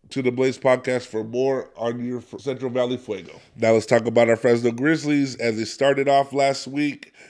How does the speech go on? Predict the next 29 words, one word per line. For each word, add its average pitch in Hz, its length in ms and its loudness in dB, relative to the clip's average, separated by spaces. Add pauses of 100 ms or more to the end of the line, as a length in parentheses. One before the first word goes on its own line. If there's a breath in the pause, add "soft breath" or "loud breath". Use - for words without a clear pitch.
(120 loud breath)
against 135 640 2 (500)
San 143 320 0
Jose 139 600 2
Giants 139 600 0 (100)
on 120 160 -2
a 120 60 0
road 143 500 4 (680)
series, 165 640 -2 (380 soft breath)
a 110 80 -4
three-game 143 480 0
road 143 200 4
series. 143 460 -4 (360 soft breath)
They 135 180 0
ended 143 240 2
up - 260 -14
starting 139 400 0
on 120 160 2
Thursday, 135 400 -2
April 127 220 -2
sixth, 147 400 -6
so 127 100 0
they 123 120 0
got 131 220 0
their 117 120 -4
first 156 360 -4
win, 156 360 -2 (640 loud breath)
five 147 240 4
to 143 80 -6
three. 151 480 -6